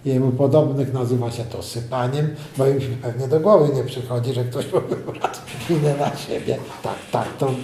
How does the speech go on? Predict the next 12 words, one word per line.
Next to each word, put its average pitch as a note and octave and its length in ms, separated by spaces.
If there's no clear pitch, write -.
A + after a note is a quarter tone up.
może B2+ 300
ktoś C3+ 340
interpretować, C#3 840
a A3 120
może F3 260
są B2 200
inne C#3 280
powody, B2+ 480
ja A#2 120
nie A#2 140
chcę - 200
przesądzać. F#2 600